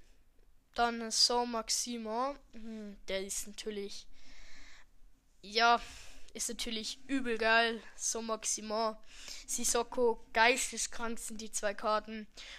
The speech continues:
Saint-Maximin, ähm, sehr, sehr viel Pace und sehr, sehr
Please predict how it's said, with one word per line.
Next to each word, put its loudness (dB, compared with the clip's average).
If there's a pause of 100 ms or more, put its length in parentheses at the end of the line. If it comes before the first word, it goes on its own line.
Saint-Maximin, -2
ähm, -8
sehr, 0
sehr -6
viel -10
Pace -2
und -12
sehr, 2
sehr -4